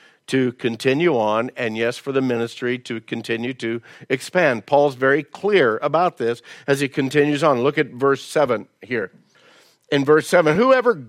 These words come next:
goes to war at his own expense, who plants a vineyard and doesn't eat of its fruit, or who tends a flock and does not drink of the milk of the flock?" It's interesting, there, there's some churches, they take great pride in the fact of,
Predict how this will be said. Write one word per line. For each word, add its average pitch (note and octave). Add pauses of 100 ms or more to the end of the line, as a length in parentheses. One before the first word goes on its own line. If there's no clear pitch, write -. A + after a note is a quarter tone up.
(160)
goes F3+
to D3+
war C#3
at F#3
his B2+
own D#3+
expense, - (760)
who B3
plants C4
a -
vineyard F3+
and C3+
doesn't D#3+
eat F#3+
of D#3+
its -
fruit, G#3+
or B2+ (300)
who A#3
tends G3
a D3+
flock F3
and C3+
does C#3+
not D#3
drink D3
of B2+
the C3+
milk C#3+
of A2+
the A#2
flock?" A2+ (440)
It's -
interesting, D3+
there, C#3
there's C3+
some E3
churches, E3
they D3
take D3+ (360)
great D#3+
pride E3+
in A#2
the A#2
fact C3+
of, A2+